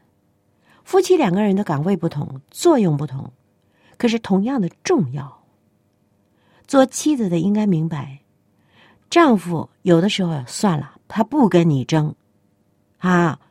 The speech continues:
不做那个强项的。但是如果你愿意有一个特别的态度，就说：“哎呦，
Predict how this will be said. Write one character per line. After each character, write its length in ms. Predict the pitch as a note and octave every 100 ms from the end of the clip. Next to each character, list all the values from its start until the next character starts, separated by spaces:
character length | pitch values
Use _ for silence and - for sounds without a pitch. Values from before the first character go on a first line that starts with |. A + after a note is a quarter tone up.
| _ _
不 120 | C4
做 180 | C4+ E4
那 100 | B3
个 80 | G#3+
强 240 | - D#3+ F3
项 260 | B3 G3+
的。 160 | D#3+ C#3 _ _ _ _ _
但 140 | F#4+
是 100 | F4 E4 - _
如 280 | A3+ D#4 F4
果 400 | F#3+ E3 D#3+ F3 _ _ _ _ _
你 240 | F#3 F3+ E3
愿 240 | C#4 C#4
意 200 | F3 D#3+ - _ _ _ _
有 200 | - F3
一 140 | F3+ F#3+
个 560 | - G#3 F#3+ F3 E3+ E3+ _ -
特 160 | D#4
别 120 | A3
的 80 | G3+
态 220 | A#3 C#4
度， 100 | F#3
就 140 | F3 D#3+
说 300 | - F3 E3 _ _
：“哎 80 | F3+
呦， 120 | D3+